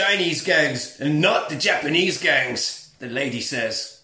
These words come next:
"Here comes the boss, Mister Fujiyama." He's a fucking smooth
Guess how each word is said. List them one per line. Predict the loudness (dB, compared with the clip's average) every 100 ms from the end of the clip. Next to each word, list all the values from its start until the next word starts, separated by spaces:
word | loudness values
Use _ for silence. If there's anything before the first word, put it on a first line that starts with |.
| -2
"Here | 0
comes | 2 2 2
the | -2 0
boss, | 2 2 0 -4 -2
Mister | -2 -2 -4
Fujiyama." | 0 0 0 0 2 2 0 -6 -12 -20 -20 _ _ _
He's | 0 0
a | -2
fucking | -4 -4 -4 -6 -4
smooth | -4 -2 0 0 -2